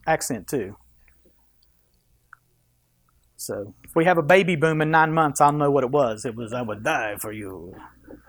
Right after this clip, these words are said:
<laughs> What does that even mean? Can you love somebody enough to look them in the eye and say, "I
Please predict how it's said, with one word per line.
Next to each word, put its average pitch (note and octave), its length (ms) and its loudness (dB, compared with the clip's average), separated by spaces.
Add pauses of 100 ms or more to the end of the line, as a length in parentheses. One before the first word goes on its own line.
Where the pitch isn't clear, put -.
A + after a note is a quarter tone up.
(1200)
<laughs> - 60 -12 (3750)
What G#3 240 8
does A#3 160 6
that G#3 180 10
even E3 320 2
mean? D3+ 360 0 (1500)
Can B3+ 200 6
you C4 220 6
love A3+ 340 12
somebody A3 480 6
enough F3 420 4
to D#3+ 80 4
look A3 240 6
them B3+ 120 4
in B3+ 80 4
the A#3+ 140 6
eye E3 260 8
and E3 100 -2
say, D3 260 2 (140)
"I G#3+ 460 8